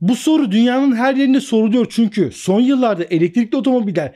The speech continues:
gerçekten de inanılmaz bir hızla yayılmaya başladılar. Daha önce iki bin otuzlardan, iki bin kırklardan önce yaygınlaşmaz denilen elektrikli otomobiller birkaç yıl içerisinde birçok ülkede çoğunluğu ele geçirmiş durumdalar. Ve bildiğiniz gibi tog ve Çinli firmalar sayesinde de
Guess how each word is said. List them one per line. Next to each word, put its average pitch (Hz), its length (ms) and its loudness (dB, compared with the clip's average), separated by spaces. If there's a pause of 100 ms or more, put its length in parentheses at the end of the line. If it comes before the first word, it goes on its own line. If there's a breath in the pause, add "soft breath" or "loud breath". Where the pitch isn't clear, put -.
(200 soft breath)
gerçekten 220 560 -2
de 233 60 -6
inanılmaz 196 540 2
bir 262 100 0
hızla 240 240 -2
yayılmaya 214 440 0
başladılar. - 600 -6 (160)
Daha 233 300 0
önce 233 200 -4
iki - 220 -4
bin 254 80 2
otuzlardan, 220 720 -2
iki 220 200 -6
bin 233 120 2
kırklardan 220 540 0
önce 226 260 0 (200 loud breath)
yaygınlaşmaz 208 800 0
denilen 196 240 2
elektrikli 202 440 -2
otomobiller 180 600 -2 (260 soft breath)
birkaç 226 460 0
yıl 233 120 -6
içerisinde 175 540 -4
birçok 247 300 -2
ülkede 180 420 -4 (160 soft breath)
çoğunluğu 247 420 0
ele 254 160 0
geçirmiş 196 420 -6
durumdalar. - 480 -14 (280)
Ve 240 160 0
bildiğiniz 240 500 2
gibi 190 320 0
tog 233 320 -2
ve 226 80 0
Çinli 220 340 0
firmalar 208 400 2
sayesinde 190 540 -2
de 123 160 -4